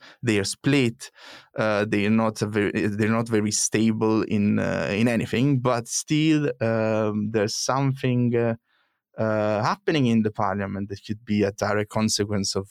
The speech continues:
uh, of, uh, what's happening with the Ukraine war and also with the, not only from the agriculture perspective, but also from energy, um, and, and the transition in general,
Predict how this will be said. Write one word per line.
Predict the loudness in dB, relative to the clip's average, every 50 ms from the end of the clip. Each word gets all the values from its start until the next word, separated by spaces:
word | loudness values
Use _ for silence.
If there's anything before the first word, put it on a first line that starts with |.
| -4 -2
uh, | 0 0 0 -2 -2 -4 -4
of, | -6 -6 -6 -4
uh, | -4 -2 -2
what's | -2 -4 -4 -4
happening | -4 -4 -2 -2 -2 -2 0 0
with | -2 -4 -4
the | -6
Ukraine | -8 -6 -6 -8 -8 -4 -2
war | 0 2 2 2 2 2 0 0
and | 0 -2 -2
also | -4 -4 -6 -4 -4
with | -4 -4 -4 _
the, | -4 -4 -4 -4 -6 _ -20 -20 -10 _
not | -2 0 2
only | 2 2 2
from | 2 2 2 2 4
the | 4 4 2 2 0 -4 _ _ _
agriculture | -4 -2 -2 -2 -2 -4 -4 -4 -6
perspective, | -6 -6 -2 0 0 0 0 0 -2
but | 0 0
also | -2 -2 -2 -4 -6
from | -4 -4 -2
energy, | -2 0 -2 -2 -4 -6 -8 -10 -10 -10 _ _ -20 -20 -20 -20 -20 -20 _ _ _
um, | -4 -2 -2 0 0 0 0 0 0 -2 -2 -2 -2
and, | -2 0 0 0 -2 -2
and | 0 0 0 0 0
the | 0 -2
transition | -2 0 2 2 2 2 2 0 0 0 0 0 2 2
in | 4 4 2
general, | 2 2 0 0 -2 -4 -4 -6 -10 -12 -14